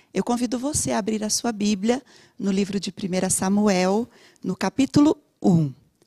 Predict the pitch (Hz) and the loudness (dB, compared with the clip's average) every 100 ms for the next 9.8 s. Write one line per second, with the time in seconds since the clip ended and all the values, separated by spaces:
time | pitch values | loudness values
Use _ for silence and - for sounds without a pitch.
0 | _ - 185 185 185 202 208 208 202 208 | _ 0 2 4 2 2 2 4 4 4
1 | 220 226 - 190 - - 247 262 233 214 | 2 0 -2 -6 -6 -2 2 4 4 2
2 | 247 - _ - - _ - 202 214 - | 0 -4 _ -20 -20 _ -2 0 2 0
3 | - - 277 254 240 - 208 190 208 214 | -4 -2 2 2 0 2 2 2 0 0
4 | 202 185 190 202 240 240 214 226 208 202 | -4 -4 -4 -2 0 0 0 -2 -2 -2
5 | 202 - 220 240 285 - _ _ _ - | -4 -2 2 2 2 -2 _ _ _ -8
6 | 196 202 - 190 - 185 185 - 180 175 | -4 -2 0 -2 -4 -4 -2 -2 -2 -2
7 | 160 - 165 127 - - _ _ - - | -2 -2 -2 -4 -8 -14 _ _ -20 -20
8 | - 196 208 226 208 190 185 196 185 180 | -4 2 2 2 2 2 2 2 -2 0
9 | 170 - 160 165 175 190 202 | 0 -2 -2 0 0 2 2